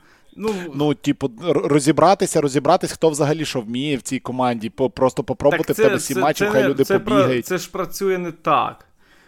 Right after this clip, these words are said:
Speaker 1: Е, працює це так, що футболісти збираються влітку, коли вони всі однаково готові,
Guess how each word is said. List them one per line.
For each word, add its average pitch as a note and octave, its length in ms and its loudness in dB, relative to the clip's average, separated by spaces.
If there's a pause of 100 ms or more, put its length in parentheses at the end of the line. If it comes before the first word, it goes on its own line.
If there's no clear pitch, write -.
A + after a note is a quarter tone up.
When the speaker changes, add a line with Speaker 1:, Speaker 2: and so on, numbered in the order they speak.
(220)
Speaker 1:
Е, B2+ 280 -6 (120)
працює G3 480 -2
це F#3+ 160 -4
так, G3+ 360 -2
що - 260 -4
футболісти D3+ 920 -4
збираються C#3+ 800 -2
влітку, C3+ 800 -10
коли C#3 280 -2
вони C#3+ 320 -4
всі - 300 -8
однаково D3 720 -4
готові, A#2+ 640 -6